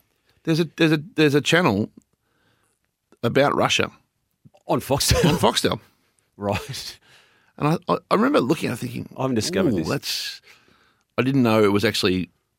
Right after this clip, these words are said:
Speaker 1: because there's a lot of channels. There's, like, eight hundred, nine hundred channels, and you lose track of what. Anyway, so then I, I made a note. I thought, "I better ask Damo about that."
Speaker 2: <laughs> You made a note, did you?
Speaker 1: And then I saw this, um, which didn't get a lot of airtime, by the way, 'cause it didn't run, obviously run in the,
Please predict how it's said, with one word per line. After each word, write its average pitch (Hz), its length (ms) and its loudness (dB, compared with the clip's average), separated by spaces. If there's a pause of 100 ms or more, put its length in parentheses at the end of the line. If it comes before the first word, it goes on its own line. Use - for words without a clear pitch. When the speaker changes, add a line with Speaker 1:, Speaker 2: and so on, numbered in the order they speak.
(160)
Speaker 1:
because 165 180 0
there's 180 180 2
a 101 60 0
lot 104 160 2
of 90 60 -2
channels. 135 320 0
There's, 101 100 0
like, 101 140 0
eight 107 120 0
hundred, 98 220 -2
nine 92 220 0
hundred 85 160 -2
channels, 92 360 -2
and 90 120 -2
you 87 140 0 (140)
lose 104 280 0
track 98 220 -4
of 90 80 -2
what. 90 140 -2 (440)
Anyway, 98 260 0 (240)
so 143 180 0
then 156 220 2
I, 62 80 -8 (300)
I 151 80 0 (180)
made 202 160 0
a 156 60 4
note. 113 240 4
I - 60 0
thought, - 120 -2
"I - 40 -4
better - 180 -2
ask - 180 0
Damo 123 240 0
about 98 240 2
that." 95 240 -2
Speaker 2:
<laughs> - 60 -20
You 165 180 -4
made 170 220 -2
a 165 80 2
note, 127 260 -2
did - 140 -14
you? - 120 -14 (540)
Speaker 1:
And 175 140 2
then 196 60 4
I - 20 2
saw 208 220 4
this, - 360 2
um, 131 160 4
which 151 140 0
didn't 147 220 0
get 220 100 4
a 156 40 6
lot 127 120 6
of 110 80 4
airtime, 123 340 2
by 92 120 0
the 90 80 2
way, 123 140 2
'cause 143 120 0
it - 60 -4
didn't 131 200 2
run, 98 120 2
obviously 101 200 -2
run 95 160 0
in 92 80 -2
the, 87 160 -4